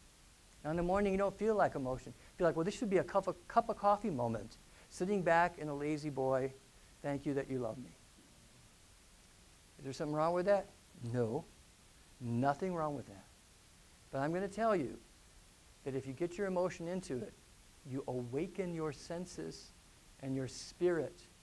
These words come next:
to receive at a whole other dimension. You don't go by autopilot. You know, they have self-driving cars now, as you know. And, uh, they say they're a bore because you can't,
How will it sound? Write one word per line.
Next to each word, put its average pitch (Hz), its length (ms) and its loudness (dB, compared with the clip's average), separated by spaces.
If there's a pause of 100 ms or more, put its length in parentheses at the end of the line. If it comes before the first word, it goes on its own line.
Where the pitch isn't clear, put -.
(360)
to 139 100 -8
receive 143 480 -4
at 131 100 0
a 131 80 -2
whole 156 240 -4
other 147 160 -4
dimension. 120 540 -8 (1800)
You 135 100 -8
don't 185 280 4
go 208 100 8
by 180 200 10
autopilot. 139 680 4 (1200)
You 156 80 -4
know, 160 60 0
they 165 120 4
have 156 120 2
self-driving 143 680 2
cars 143 340 2
now, 107 220 -12 (760)
as 120 160 -4
you 127 80 -4
know. 101 220 -6 (1120)
And, 147 260 2
uh, 139 240 4 (720)
they 135 100 -2
say 165 200 2
they're 135 200 2
a 123 40 2
bore 123 380 2
because 120 400 -6
you 120 80 -8
can't, 117 240 -8